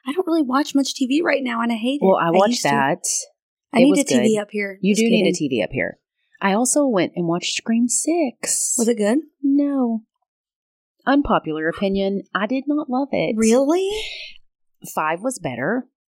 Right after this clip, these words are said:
Speaker 1: Oh.
Speaker 2: I choose my
Speaker 1: Hot
Speaker 2: choice.
Speaker 1: take.
Speaker 2: I could use some more deaths. I'm sorry, I know that sounds terrible, but I needed more slasher and less
Speaker 1: Okay.
Speaker 2: storyline. You know,
Speaker 1: Okay.
Speaker 2: like,
Speaker 1: Haven't seen it yet, so I
Speaker 2: well,
Speaker 1: don't know.
Speaker 2: I know 'cause I invited you and you said no.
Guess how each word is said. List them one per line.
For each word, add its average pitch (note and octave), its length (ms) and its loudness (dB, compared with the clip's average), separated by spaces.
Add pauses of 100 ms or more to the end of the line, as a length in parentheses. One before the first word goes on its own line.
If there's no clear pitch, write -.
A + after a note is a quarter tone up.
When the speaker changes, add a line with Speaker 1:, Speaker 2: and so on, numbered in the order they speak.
(120)
Speaker 1:
Oh. C#4 420 -2
Speaker 2:
I D#3+ 120 0
choose D3 340 -6
my G#3 80 -4
Speaker 1:
Hot B3+ 80 -6
Speaker 2:
choice. A3+ 360 -2
Speaker 1:
take. B3+ 440 -2 (120)
Speaker 2:
I G3+ 120 -2
could F#4 200 -4
use G#4+ 180 -2
some G4+ 140 -2
more G4+ 160 0
deaths. E4 640 -2 (100)
I'm F#3+ 100 0
sorry, D3 280 0
I D3 40 -2
know D3+ 120 0
that F3 120 -2
sounds F#3 320 -2
terrible, E3 480 0
but D#3+ 400 0 (420)
I F#3 120 2
needed A#3+ 300 2
more A3 220 2
slasher D#3 1120 -2
and D#3 160 0
less D#3 180 4 (240)
Speaker 1:
Okay. A3+ 100 0
Speaker 2:
storyline. B2 680 0 (180)
You G#3 100 4
know, C4 80 4
Speaker 1:
Okay. C#4 60 4
Speaker 2:
like, - 240 0 (280)
Speaker 1:
Haven't B3 240 0
seen A3 220 4
it G#3+ 100 0
yet, F#3+ 220 2
so B3 100 6
I A#3+ 80 8
Speaker 2:
well, G3 100 4
Speaker 1:
don't F#3+ 140 2
know. D3+ 60 2
Speaker 2:
I E3+ 40 2
know G3+ 180 2
'cause E3 140 -4
I D#3 100 2
invited C#3+ 340 0
you C#3+ 60 -4
and C3+ 40 2
you C3+ 80 0
said C3 180 -2
no. D2+ 220 -4